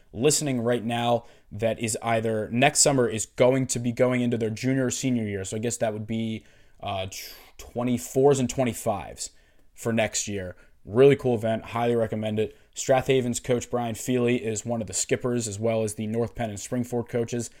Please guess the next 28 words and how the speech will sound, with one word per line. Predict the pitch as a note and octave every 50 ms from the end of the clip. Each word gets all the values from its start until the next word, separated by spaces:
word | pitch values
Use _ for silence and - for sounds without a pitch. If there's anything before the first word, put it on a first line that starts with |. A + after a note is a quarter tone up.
| - _ - - -
A |
lot | G2 A2 B2+ D3+ E3+
of | D#3
college | - C3+ C#3+ C#3 C3 A#2+
scouts | - - - A#2+ A#2 A#2 - -
there, | - A2+ A2 A2 A2 - - - - - - - - -
because | A#2 G#2+ - B2+ B2+ A#2+ A#2 A2+ - -
I | A2 A2+ A#2 A#2 A#2 A2 G#2 - _ _ - - - -
also | A#2+ B2+ B2 - C#3 B2
help | A2 A2 C3 B2 - -
out, | B2 A#2+ A#2 - - F2+ -
you | C3 B2
know, | A2
running | G#2 G#2+ A#2+ A#2+ B2 A#2
the | A#2 A2+
Big | A#2 A#2 A2+
twenty-six | - - A#2+ A#2 A2+ - - A#2 A2 - -
with, | A#2 A2+ G#2+ - - - - - - - _ -
with | A2 A#2 A2
the | - G2+
staff. | - - - B2 A#2+ A#2+ A#2+ - - -
I | - A#2+
get | A2+ G#2 -
to | G#2
sit | - - A#2+
up | A2+ A2 - A#2
in | A2 A2
the, | A2 G#2+ G#2 G2